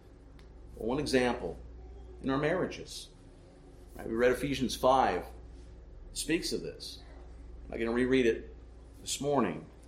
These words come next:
but Ephesians five discusses this, this kind of controlling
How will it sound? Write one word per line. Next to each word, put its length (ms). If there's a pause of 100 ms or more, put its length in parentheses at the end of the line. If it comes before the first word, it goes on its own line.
(300)
but 80
Ephesians 440
five 500
discusses 680
this, 260
this 140
kind 160
of 120
controlling 680